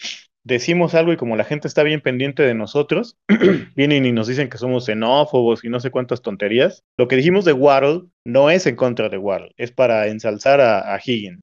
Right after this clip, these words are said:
Nosotros con Waddle estuvimos bien arriba desde antes del proceso del draft de la N F L y para nosotros es uno de los mejores de esta clase. Es un, es un jugadorazo,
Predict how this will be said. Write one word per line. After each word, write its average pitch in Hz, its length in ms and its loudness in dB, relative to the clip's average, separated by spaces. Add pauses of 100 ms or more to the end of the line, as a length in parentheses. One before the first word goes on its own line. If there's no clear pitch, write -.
(120)
Nosotros 175 540 -2
con 123 240 -6
Waddle 139 340 2
estuvimos 120 440 -6
bien 143 260 -2
arriba 147 420 -2
desde 107 300 -4
antes 123 280 -4
del 104 160 -4
proceso 117 420 -6
del 104 120 -2
draft 113 260 -2
de 107 120 -4
la 98 160 0
N 110 160 -4
F 107 280 0
L 180 260 -2 (180)
y 135 140 -4
para 117 200 4
nosotros 135 380 0
es 131 100 -4
uno 139 180 -2
de 120 80 4
los 110 160 -2
mejores 117 560 2
de 110 100 4
esta 107 220 -2
clase. 131 520 0 (180)
Es 98 160 -12
un, 123 300 -6
es 131 140 -2
un 151 100 0
jugadorazo, 143 960 4